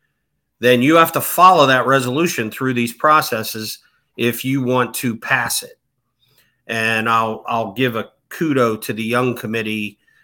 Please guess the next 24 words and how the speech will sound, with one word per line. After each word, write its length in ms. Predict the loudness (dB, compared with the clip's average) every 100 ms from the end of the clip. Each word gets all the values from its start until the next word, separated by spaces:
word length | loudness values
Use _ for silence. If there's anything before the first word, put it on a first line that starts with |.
| _
in 140 | -8 -8
twenty 340 | -6 -4 -2
eighteen. 640 | -4 -4 -2 -2 -2 -8 -18 _ _ _ _ -4
They 160 | -2
did 180 | 2 2
a 40 | 4
resolution 760 | 2 2 0 -2 -2 -2 -2
on 220 | -2 -2
harassment 960 | -2 -4 0 4 4 2 -2 -4 -4 -8 _ _ _ _
and, 640 | -8 -6 -6 -6 -8 -12 -14
uh, 320 | -14 -14 -12
sexual 520 | -2 0 0 -2 -4
harassment, 720 | 0 2 2 2 -2 -6 -6 -12 _ _ _ _ _ _ _
uh, 240 | -12 -10 -6
and 200 | -4 2
bullying. 400 | 4 4 0 -10 _ _ _ _ _ _ _ -10
And 480 | -6 -4 -4 -4
the 60 | -4
Young 240 | -2 -2
Committee 340 | -4 -4 -2 -4
put 220 | -6 -4
that 160 | -2 0
resolution 560 | -2 -2 -4 -4 -6
in 320 | -6 -6 -8